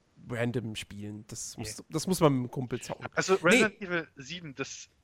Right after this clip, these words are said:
Speaker 2: wird halt das Spiel sein, was halt die Erwachsenenwindelindustrie wieder sehr, sehr reich machen wird.
Speaker 1: Ich muss ganz ehrlich sagen, also ich,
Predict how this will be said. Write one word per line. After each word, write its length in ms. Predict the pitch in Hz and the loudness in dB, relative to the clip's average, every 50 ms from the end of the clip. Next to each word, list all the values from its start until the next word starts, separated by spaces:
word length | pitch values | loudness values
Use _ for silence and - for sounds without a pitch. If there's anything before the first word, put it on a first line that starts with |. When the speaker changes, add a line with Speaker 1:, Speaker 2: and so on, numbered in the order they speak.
| _ _ _ | _ _ _
Speaker 2:
wird 220 | - 131 160 - | -4 -4 0 2
halt 160 | 165 165 160 - - | 4 4 4 4 2
das 160 | - 185 - | 2 2 2
Spiel 340 | - - - - - 196 202 | 2 -2 -4 -6 -6 -6 -2
sein, 300 | 185 190 190 196 190 180 | 2 4 4 4 4 2
was 180 | 170 165 - - | 0 -2 2 4
halt 320 | 165 160 160 160 - _ | 4 6 4 4 0 _
die 320 | - 156 151 151 156 143 - _ _ _ _ _ _ _ _ _ _ _ - | -14 -14 -12 -12 -12 -12 -12 _ _ _ _ _ _ _ _ _ _ _ -2
Erwachsenenwindelindustrie 1400 | 139 139 208 233 - - 165 156 143 143 139 143 143 139 143 143 139 135 - - 175 170 165 165 170 175 175 - _ | 2 4 4 4 4 2 0 0 0 0 -2 -2 -2 -4 -4 -8 -10 -10 -4 2 4 4 6 6 4 2 0 -4 _
wieder 220 | - 151 165 160 151 | -2 2 2 2 2
sehr, 480 | 131 143 214 240 240 240 240 240 226 | 4 4 6 8 8 8 8 6 6
sehr 260 | - 208 208 196 190 - | 4 2 4 4 4 4
reich 220 | 180 175 - - | 2 0 0 -2
machen 240 | 156 139 - 143 135 | -4 -6 -6 -8 -6
wird. 420 | 135 135 123 113 - - - - - - - - - - - _ _ - - - - - - _ _ - - - - - - _ | -4 -4 -4 -4 -6 -8 -10 -10 -10 -12 -18 -20 -20 -20 -20 _ _ -12 -12 -12 -12 -14 -18 _ _ -18 -16 -14 -14 -14 0 _
Speaker 1:
Ich 160 | - 202 196 | 6 6 6
muss 140 | 262 311 - | 6 6 6
ganz 180 | 311 302 277 - | 8 6 6 6
ehrlich 180 | 240 277 269 | 2 2 2
sagen, 460 | - 190 190 254 330 330 262 170 135 - | 6 8 8 8 8 8 4 0 0 2
also 280 | - 175 160 202 226 | 4 6 8 8 8
ich, 180 | 220 - - | 6 4 0